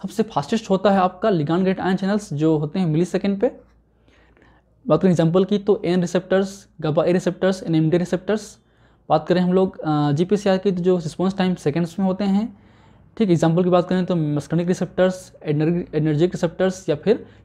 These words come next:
histaminergic, serotonergic रिसेप्टर्स भी होते हैं। एंजाइम लिंकिंग की बात करें तो ये आपके स-, स्लोअर होते हैं more, as compared to the जीपीसीआर and एलजीआईसी।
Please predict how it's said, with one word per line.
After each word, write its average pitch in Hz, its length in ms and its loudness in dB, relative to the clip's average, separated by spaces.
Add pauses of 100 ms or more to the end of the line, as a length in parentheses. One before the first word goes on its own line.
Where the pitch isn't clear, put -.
histaminergic, 160 640 0
serotonergic 151 460 -2
रिसेप्टर्स 156 400 -4
भी 185 80 2
होते 131 280 -4
हैं। 127 260 -10 (640)
एंजाइम 165 320 4
लिंकिंग 196 240 2
की 190 60 2
बात 175 180 2
करें 185 200 0
तो 185 100 -2
ये 185 60 4
आपके 170 200 -2
स-, - 300 -16
स्लोअर 151 420 2
होते 185 240 -2
हैं 185 220 -2
more, 156 440 0
as - 60 -4
compared 170 260 0
to 170 80 0
the 180 240 2
जीपीसीआर 156 600 0
and 175 160 -4
एलजीआईसी। 175 560 0